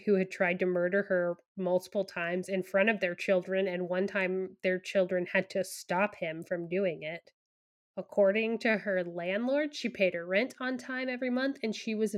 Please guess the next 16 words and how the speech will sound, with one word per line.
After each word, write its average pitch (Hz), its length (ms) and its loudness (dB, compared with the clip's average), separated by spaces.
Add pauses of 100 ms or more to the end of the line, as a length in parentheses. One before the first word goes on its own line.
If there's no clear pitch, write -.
(140)
very 202 400 6
responsible. 202 880 -2 (500)
But 208 220 2
she 220 460 -6
did 208 420 0
go 208 220 2
rounds 196 640 2
with 190 160 0
a 185 40 2
mental 180 340 -4
illness - 680 -6
that 180 140 -6
she - 140 -6
suffered 180 360 -4
from, 185 320 -12 (120)
which, - 440 -4